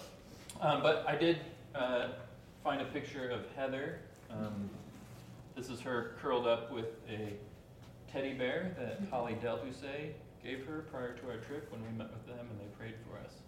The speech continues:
Um, <clears throat> but yeah, this was, this was the situation for five, for five days, and she was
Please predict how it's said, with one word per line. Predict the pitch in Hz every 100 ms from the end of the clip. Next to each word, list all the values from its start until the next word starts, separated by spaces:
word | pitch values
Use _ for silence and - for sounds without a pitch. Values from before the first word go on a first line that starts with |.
| - - - - - -
Um, | 110 107 101 - - - - 117 117
<clears throat> |
but | 123
yeah, | 160 127
this | - -
was, | 135 123 - - - - - -
this | 151 -
was | 131
the | 123
situation | 139 - 123 113 113 101 107
for | 101
five, | 113 101 101 101 - - - -
for | 117
five | 120 113 -
days, | 107 95 98
and | 95 92
she | - 127
was | 120